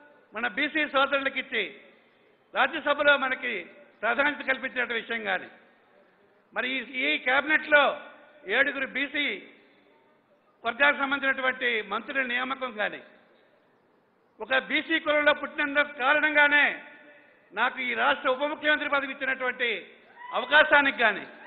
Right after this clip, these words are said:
హృదయపూర్వకంగా మా నాయకుడికి హృదయపూర్వక నమస్కారాలు తెలియజేసుకుంటూ, బీసీ, ఎస్సీ, ఎస్టీ, మైనారిటీ వర్గాలకి ఐదుగురు ఉప ముఖ్యమంత్రులను ఇచ్చి,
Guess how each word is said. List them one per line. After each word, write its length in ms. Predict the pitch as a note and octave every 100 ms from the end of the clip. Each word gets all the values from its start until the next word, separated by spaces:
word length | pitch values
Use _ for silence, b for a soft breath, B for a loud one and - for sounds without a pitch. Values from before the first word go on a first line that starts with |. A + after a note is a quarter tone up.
| - - -
హృదయపూర్వకంగా 720 | G3+ C#4+ D4 C#4+ C#4 A#3 C4
మా 140 | B3 A3+
నాయకుడికి 680 | A3 C4 C4 A3 A3+ G3+ D#3 - - _ _ -
హృదయపూర్వక 420 | G#3 C4 B3+ A#3+
నమస్కారాలు 440 | A3+ A#3+ C4+ C4+ B3+
తెలియజేసుకుంటూ, 680 | A#3+ B3 B3+ B3+ B3+ A#3+ C#4+ C#4 C#4 - - _ _ _ _ _ _ _ _ _
బీసీ, 360 | G#3+ D4 D4 D4+ C#4+
ఎస్సీ, 280 | C4 D4 C#4+
ఎస్టీ, 220 | C4+ C#4 C#4+
మైనారిటీ 520 | C4 C4+ C#4+ C#4 C#4
వర్గాలకి 540 | C4+ A3+ C4+ C4 - D3 - - _ _ _ _ _ _ -
ఐదుగురు 420 | G#3 D4+ D4+ C#4+
ఉప 120 | C#4
ముఖ్యమంత్రులను 680 | D4+ D#4 D4+ D#4 D4 C#4+ C#4
ఇచ్చి, 240 | C4+ C#4+